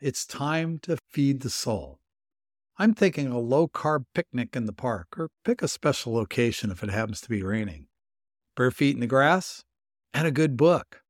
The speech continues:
Maybe something that inspires you to see life through a new lens.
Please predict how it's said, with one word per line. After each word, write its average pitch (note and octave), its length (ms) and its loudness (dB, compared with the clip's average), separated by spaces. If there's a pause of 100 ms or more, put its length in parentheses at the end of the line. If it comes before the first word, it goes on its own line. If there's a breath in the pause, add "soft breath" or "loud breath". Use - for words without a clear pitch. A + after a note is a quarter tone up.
(640)
Maybe F3+ 260 2
something E3+ 400 -4
that C3 80 -2
inspires C#3+ 640 0
you A#2+ 80 -2
to - 160 -10
see B2+ 220 0
life C3 320 -2
through C#3+ 220 -2
a C3 40 0
new C#3+ 220 0
lens. A#2+ 640 -4